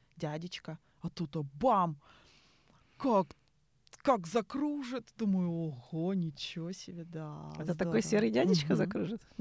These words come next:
Speaker 1: Ну
Speaker 2: Ничего
Speaker 1: да,
Speaker 2: себе.
Speaker 1: бывает такое. Ну, обыкновенный идет, как-то по нему не видно, знаешь, а потом как станцует.
Speaker 2: А я вот еще, знаешь, что зам-, вот, э, м, вспомнила? То, что ты говорила про костюмы, когда вы делали сами.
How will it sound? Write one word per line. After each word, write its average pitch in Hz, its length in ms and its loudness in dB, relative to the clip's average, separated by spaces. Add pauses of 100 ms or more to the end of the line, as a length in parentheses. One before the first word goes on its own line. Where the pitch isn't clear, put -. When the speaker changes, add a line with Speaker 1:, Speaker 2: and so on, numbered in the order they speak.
(240)
Speaker 1:
Ну 185 220 6
Speaker 2:
Ничего - 0 -
Speaker 1:
да, 190 200 4
Speaker 2:
себе. - 0 -
Speaker 1:
бывает 220 400 4
такое. - 240 -6
Ну, 175 160 -4
обыкновенный 214 720 -2
идет, 185 220 -2
как-то - 320 -10
по - 120 -10
нему 165 260 -4
не 170 160 -4
видно, 180 360 -2
знаешь, 147 340 -8
а 147 40 -18
потом 139 400 -12
как 143 380 -10
станцует. 147 800 -10 (800)
Speaker 2:
А 175 140 4
я 190 260 8
вот 330 200 6
еще, 240 200 4
знаешь, 247 240 6
что - 200 0
зам-, 208 300 4
вот, 185 320 2
э, 185 240 6
м, 180 360 4 (100)
вспомнила? 185 480 6
То, 196 100 4
что - 220 0
ты 226 140 2
говорила 196 540 6
про 180 180 2
костюмы, 339 520 4
когда 180 200 2
вы 190 80 4
делали 190 300 6
сами. 180 380 2